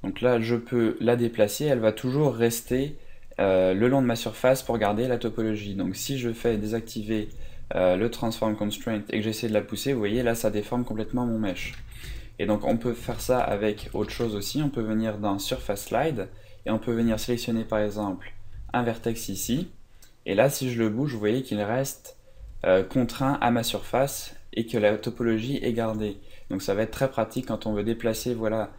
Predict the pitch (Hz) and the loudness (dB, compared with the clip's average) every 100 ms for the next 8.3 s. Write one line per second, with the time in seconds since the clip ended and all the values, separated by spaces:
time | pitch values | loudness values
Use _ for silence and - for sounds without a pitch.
0 | - - 101 117 - 123 117 107 120 117 | -10 -6 0 -2 0 -2 0 0 0 0
1 | - 196 - 185 175 - - - - - | -2 -4 -2 -2 -2 -8 -18 -14 -12 -6
2 | 113 113 113 113 123 110 110 113 113 101 | 0 0 0 0 2 2 0 2 2 0
3 | - - - - - - - - - 127 | -6 -16 -18 -16 -14 -14 -16 -8 0 2
4 | 117 113 104 117 156 - - - 131 123 | 2 -2 0 0 0 -6 -12 -2 2 4
5 | 113 104 101 127 143 - - - - - | 4 2 2 0 0 -6 -16 -20 -16 -12
6 | - - - - - - - - - - | -10 -12 -14 -18 -16 -14 -12 -14 -14 2
7 | 113 117 - 120 131 135 151 143 120 117 | 4 4 0 2 2 4 2 4 4 4
8 | 127 147 | 6 2